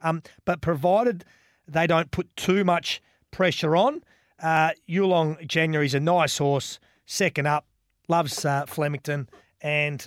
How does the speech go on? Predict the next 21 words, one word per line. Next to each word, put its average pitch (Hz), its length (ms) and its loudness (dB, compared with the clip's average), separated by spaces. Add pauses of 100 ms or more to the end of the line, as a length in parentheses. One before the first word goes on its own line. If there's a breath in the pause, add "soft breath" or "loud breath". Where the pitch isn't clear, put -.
it 147 160 -8
should 151 220 -6
be 143 320 -4 (160)
very, 151 540 0
very 147 340 -2
hard 147 500 -2 (300 soft breath)
to 175 120 -2
get 202 220 2
over 190 200 2
the 165 100 2
top 175 280 0
of 147 200 2
late. 151 400 0 (400 soft breath)
Um, 151 240 -2
it'll 160 140 0
be 151 140 0
leading 180 400 0 (640)
at - 120 -8
the 156 100 -2
hundred 185 420 0 (520)
and, 156 480 0